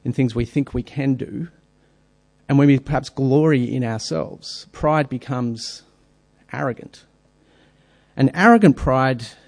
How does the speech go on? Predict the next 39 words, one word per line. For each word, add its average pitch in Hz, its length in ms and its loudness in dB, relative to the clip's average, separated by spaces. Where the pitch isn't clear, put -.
is 135 140 -10
the 147 80 -6
kind 139 220 -2
of 123 60 -2
thing 127 300 -2
I 135 140 -4
reckon 135 340 -4
it's - 240 -12
easier 135 460 -4
for - 180 -8
us 113 120 -6
to 117 100 -12
see 117 240 -8
in 113 100 -10
other 110 140 -12
people. - 360 -12
Don't - 140 -10
you - 60 -10
think? 277 260 -8
I - 100 -4
reckon 196 200 0
Aussies 139 360 0
on 127 100 0
the 117 80 -2
whole 135 320 -2
are 120 100 -6
pretty 123 260 -8
good 131 400 -4
at - 160 -8
picking 107 480 -6
someone 113 400 -8
when 117 180 -10
they're 113 140 -10
proud 113 480 -6
and 113 140 -8
then 110 180 -8
knocking 117 240 -8
them 117 140 -8
out, 113 240 -10